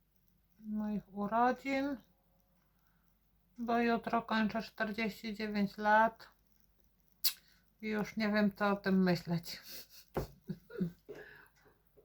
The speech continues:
No. Wczoraj trochę sprzątałam,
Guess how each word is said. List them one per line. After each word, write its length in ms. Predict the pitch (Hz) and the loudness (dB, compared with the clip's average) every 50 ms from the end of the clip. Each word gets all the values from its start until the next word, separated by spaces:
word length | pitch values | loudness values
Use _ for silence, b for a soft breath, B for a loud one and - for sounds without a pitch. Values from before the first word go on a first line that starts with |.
| _ | _
No. 240 | - 196 185 160 160 - - _ _ _ _ _ _ _ _ _ _ _ _ _ - - b b b b b b b | -2 -2 0 -2 -2 -6 -10 _ _ _ _ _ _ _ _ _ _ _ _ _ -20 -20 b b b b b b b
Wczoraj 380 | _ - 262 254 240 220 214 | _ 2 4 6 6 6 4
trochę 220 | - 202 202 202 196 | 2 0 0 -2 -2
sprzątałam, 1300 | - - - 240 240 247 - - 294 285 285 277 277 269 269 269 262 254 254 254 247 247 247 247 247 240 | -4 -6 -6 -4 -4 -2 4 8 10 12 12 12 12 12 10 10 8 10 10 10 10 8 8 6 4 0